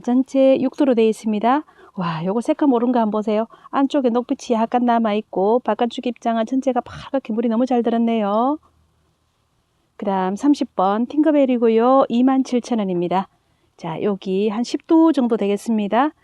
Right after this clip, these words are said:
자, 손톱에는 빨간 점 꼭꼭 찍어주고 있고요. 요거는 손물레분에 이렇게 담아놨습니다.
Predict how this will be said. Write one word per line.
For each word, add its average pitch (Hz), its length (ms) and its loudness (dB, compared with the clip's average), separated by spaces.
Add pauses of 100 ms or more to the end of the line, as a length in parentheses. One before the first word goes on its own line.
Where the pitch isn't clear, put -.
(140)
자, - 160 -12
손톱에는 254 720 0
빨간 240 360 0
점 254 180 0
꼭꼭 285 480 0
찍어주고 208 400 -2
있고요. 196 640 0 (440)
요거는 214 680 0
손물레분에 262 880 2
이렇게 208 240 -2
담아놨습니다. 190 880 -4